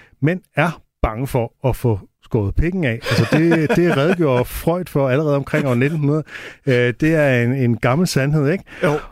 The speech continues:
Speaker 1: Og det at kastrere voldtægtsforbrydere, det har altid været noget, som man har snakket om, han skulle have skåret pikken af.
Speaker 2: Mhm.
Speaker 1: Altså, det, det er ikke noget som, "Hov, den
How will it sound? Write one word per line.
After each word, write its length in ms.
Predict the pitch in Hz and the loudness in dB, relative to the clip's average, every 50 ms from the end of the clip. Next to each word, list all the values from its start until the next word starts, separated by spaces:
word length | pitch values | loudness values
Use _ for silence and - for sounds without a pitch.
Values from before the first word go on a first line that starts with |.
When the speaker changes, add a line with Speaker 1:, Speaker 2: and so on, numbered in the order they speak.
| - - | -6 -2
Speaker 1:
Og 200 | 156 139 131 - | -2 0 0 0
det 120 | 190 214 196 | 0 0 0
at 100 | 175 - | 0 0
kastrere 480 | - 135 123 - - - 196 196 156 | 0 -2 -2 0 0 0 0 0 0
voldtægtsforbrydere, 760 | 127 135 147 - - 175 - - - 135 - - 135 123 113 110 | 0 0 0 0 -2 -4 -4 -2 -4 -2 0 0 0 0 0 0
det 120 | 120 156 | 0 0
har 60 | 170 | 0
altid 240 | 170 165 165 - 180 | 0 -2 -2 -2 0
været 180 | 170 165 143 127 | 0 2 2 2
noget, 180 | 123 139 156 | 2 0 0
som 120 | - 180 165 | -2 -2 -2
man 140 | 143 123 | 0 0
har 60 | 110 107 | -2 -2
snakket 360 | - - 180 190 214 202 180 | -2 0 0 0 2 2 0
om, 120 | 131 120 | 0 -2
han 100 | 104 101 | -4 -6
skulle 160 | - - 117 | -2 0 0
have 60 | 107 101 | 0 0
skåret 240 | - 131 120 110 | 0 0 0 2
pikken 280 | - 143 151 - 175 160 | 2 0 0 0 -2 -4
af. 160 | 151 151 160 - _ | -4 -4 -6 -4 _
Speaker 2:
Mhm. 120 | - 156 156 | 0 2 2
Speaker 1:
Altså, 160 | - 123 120 | 2 2 2
det, 240 | 160 160 151 - - | 2 0 0 0 0
det 60 | 151 | 2
er 40 | 147 | 2
ikke 120 | 151 175 | 2 2
noget 220 | 190 170 147 151 143 | 2 2 0 0 0
som, 120 | - 139 | -2 -4
"Hov, 260 | - - 143 190 185 - _ | -2 0 0 -2 -2 -2 _
den 180 | 156 165 156 | -2 0 0